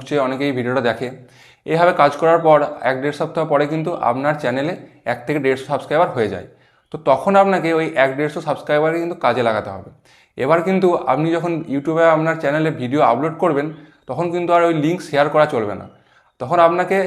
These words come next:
YouTube-এ ক্লা-, কাজ করে যেতে হবে প্ল্যান মাফিক। তো আপনি কী করবেন? আজকে ভিডিও আপলোড করলেন, কালকে করলেন,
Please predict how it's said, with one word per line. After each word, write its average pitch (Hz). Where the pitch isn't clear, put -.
YouTube-এ 165
ক্লা-, 147
কাজ 143
করে 147
যেতে 123
হবে 143
প্ল্যান 127
মাফিক। 98
তো 151
আপনি 156
কী 196
করবেন? 170
আজকে 135
ভিডিও 151
আপলোড 147
করলেন, 147
কালকে 131
করলেন, 147